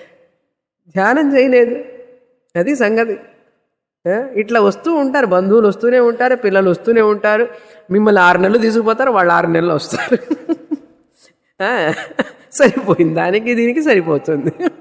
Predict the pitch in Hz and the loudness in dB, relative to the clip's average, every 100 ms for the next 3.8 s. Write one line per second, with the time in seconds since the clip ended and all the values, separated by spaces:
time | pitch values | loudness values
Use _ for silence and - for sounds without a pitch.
0 | 311 - - - _ _ _ _ _ _ | -10 -10 -14 -16 _ _ _ _ _ _
1 | _ _ _ _ _ _ _ _ _ _ | _ _ _ _ _ _ _ _ _ _
2 | _ _ _ _ 277 330 330 247 240 254 | _ _ _ _ -2 0 2 0 0 0
3 | 247 214 214 202 185 160 185 | 0 2 0 0 2 2 0